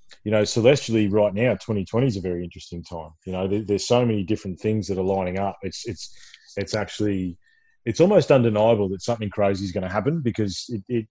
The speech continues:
if you, if you understand history and you understand the cycles that we're in, we're at the end of, like, two or three massive cycles, um,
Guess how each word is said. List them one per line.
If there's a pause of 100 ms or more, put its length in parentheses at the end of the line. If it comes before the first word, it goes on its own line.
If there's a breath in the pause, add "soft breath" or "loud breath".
(100)
if
you,
if
you
understand
history
and
you
understand
the
cycles
that
we're
in, (500 soft breath)
we're
at
the
end
of,
like,
two
or
three
massive
cycles, (500 soft breath)
um,